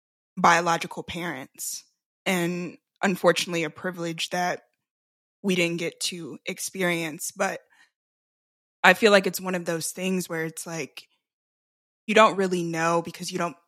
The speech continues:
you don't know anything different. Like, this is the only experience that you've ever had. I have another question for you guys. So what are some of the positive ways or, or maybe things that you m-, think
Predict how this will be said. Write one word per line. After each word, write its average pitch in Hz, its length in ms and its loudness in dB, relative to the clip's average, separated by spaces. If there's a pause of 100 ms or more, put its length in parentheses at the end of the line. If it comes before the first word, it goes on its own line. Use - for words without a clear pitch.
you 214 160 2
don't 214 180 6
know 185 180 0
anything 165 400 -8
different. 165 440 -8
Like, 156 240 -12
this 170 160 -8
is 165 80 -10
the 165 100 -12
only 160 220 -6
experience 165 840 -8
that 147 160 -4
you've 160 140 -8
ever 156 240 -10
had. 160 440 -4 (1080)
I 220 60 8
have 262 100 8
another 190 260 2
question 165 420 -8
for 170 100 -14
you 160 80 -8
guys. 160 500 -6
So 196 680 4 (1200)
what 208 160 4
are 302 100 4
some 277 220 0
of 220 180 4
the 180 80 0
positive 180 600 2
ways 165 760 -2
or, 165 600 -2 (880)
or 220 100 8
maybe 220 280 4
things 196 540 -2
that 170 160 -2
you 180 100 -4 (140)
m-, 165 60 -4 (140)
think 185 420 -6